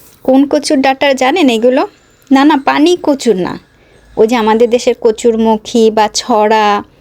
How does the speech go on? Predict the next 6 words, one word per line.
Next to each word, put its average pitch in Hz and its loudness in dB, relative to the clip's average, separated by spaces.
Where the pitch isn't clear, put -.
বা 202 0
গাঁঠি 208 -2
আছে, 262 0
তার 285 0
এই 277 2
যে 359 -2